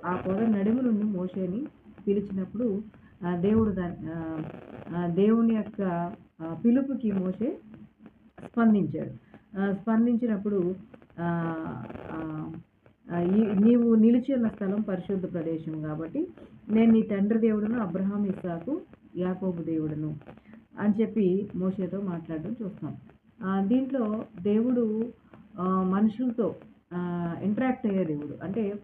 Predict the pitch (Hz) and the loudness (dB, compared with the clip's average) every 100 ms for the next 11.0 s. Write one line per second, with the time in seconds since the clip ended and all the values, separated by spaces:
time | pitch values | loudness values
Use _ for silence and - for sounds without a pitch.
0 | - 175 196 196 226 220 208 202 - - | -8 -4 -4 -2 -2 -2 -4 -4 -8 -12
1 | 165 165 160 - - - - 156 165 165 | -8 -6 -8 -12 -20 -20 -10 -6 -4 -4
2 | 202 214 247 247 240 233 226 165 147 151 | 2 4 4 2 0 2 0 0 -4 -8
3 | - 175 185 220 208 190 196 214 - - | -8 -4 -2 -2 0 0 -4 -8 -20 -20
4 | _ 175 175 175 165 190 202 196 226 226 | _ -4 -2 -2 -2 -2 -2 0 0 0
5 | 254 320 - _ _ 196 208 165 139 - | -2 -4 -12 _ _ 0 0 0 -4 -10
6 | - 233 269 240 226 233 - - _ 185 | -8 -6 -4 -2 -2 -2 -8 -20 _ -4
7 | 185 180 208 254 254 208 208 240 233 233 | -2 2 4 4 4 0 0 -2 0 -2
8 | 220 208 202 226 208 185 185 185 220 208 | -2 -2 -2 -2 0 -2 -2 0 0 0
9 | - 202 214 180 165 160 165 196 202 202 | -4 -6 -4 -4 -4 -4 -4 -6 -8 -8
10 | 165 170 180 185 170 175 165 160 226 381 | -6 -6 -4 -4 -4 -6 -6 -4 -4 -6